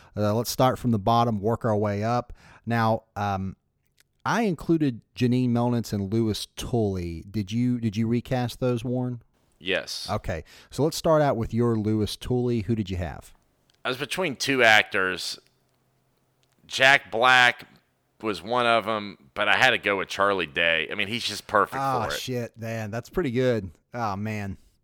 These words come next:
Speaker 1: Mm. Charlie Day. God bless him.
Speaker 2: He'd
Speaker 1: I wish I
Speaker 2: been
Speaker 1: would've thought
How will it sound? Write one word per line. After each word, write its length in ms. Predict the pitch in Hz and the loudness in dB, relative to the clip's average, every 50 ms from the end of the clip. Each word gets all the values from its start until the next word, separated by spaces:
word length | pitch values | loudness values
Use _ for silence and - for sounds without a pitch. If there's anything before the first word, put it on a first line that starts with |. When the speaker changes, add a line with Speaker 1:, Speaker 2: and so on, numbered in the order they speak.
| _ _ - | _ _ -8
Speaker 1:
Mm. 380 | 160 170 170 156 135 117 - - - - - _ _ _ _ _ _ _ - - _ _ | -4 -2 -2 -2 -2 -4 -6 -8 -12 -18 -20 _ _ _ _ _ _ _ -20 -20 _ _
Charlie 340 | - 131 120 120 113 110 | -2 0 0 0 0 -2
Day. 300 | 101 113 110 110 110 104 - _ | -2 -2 -2 -2 -2 -4 -6 _
God 380 | - 143 147 147 139 131 110 92 _ _ _ _ | -12 -10 -8 -8 -6 -8 -8 -10 _ _ _ _
bless 280 | - 151 160 147 131 - | -4 -2 -2 0 0 2
him. 60 | 127 | 6
Speaker 2:
He'd 60 | 175 | 8
Speaker 1:
I 100 | 180 156 | 8 8
wish 20 | - | 6
I 40 | - | 6
Speaker 2:
been 80 | 143 156 | 6 6
Speaker 1:
would've 120 | 156 - - | 6 6 4
thought 80 | - | 0